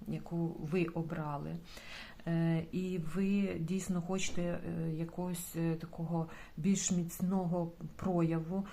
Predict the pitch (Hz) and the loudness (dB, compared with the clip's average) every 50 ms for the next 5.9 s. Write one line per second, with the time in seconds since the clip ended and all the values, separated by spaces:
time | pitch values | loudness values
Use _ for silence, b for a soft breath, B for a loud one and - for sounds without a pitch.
0 | B B B 190 185 208 202 214 220 226 220 214 202 185 - - - 185 175 170 | B B B 4 4 6 8 10 10 10 10 8 6 0 -2 -4 -4 -4 -2 -2
1 | 170 - - - 170 170 170 185 175 170 170 165 165 160 165 165 - - 220 226 | -2 -4 -4 -2 0 0 2 2 2 2 2 2 2 0 -2 -4 -4 0 2 4
2 | 233 240 233 233 196 170 175 180 190 190 180 165 165 160 156 160 151 156 170 170 | 4 4 2 0 0 0 2 2 2 2 2 2 2 2 0 -2 -4 0 0 0
3 | 175 196 196 - - 170 170 - - - 170 170 170 170 170 - 170 160 160 156 | 0 -2 -6 -6 -6 -6 -6 -8 -8 -4 -2 0 0 0 0 0 0 0 0 0
4 | 147 147 143 143 147 - B B B B B 226 226 226 175 170 170 185 160 170 | -2 -2 -4 -4 -6 -8 B B B B B 4 4 4 4 2 2 2 2 0
5 | 190 185 220 226 240 226 226 220 - 175 175 170 170 165 165 160 156 151 | 0 4 6 6 6 6 4 0 -4 -2 -2 0 2 2 2 2 0 -2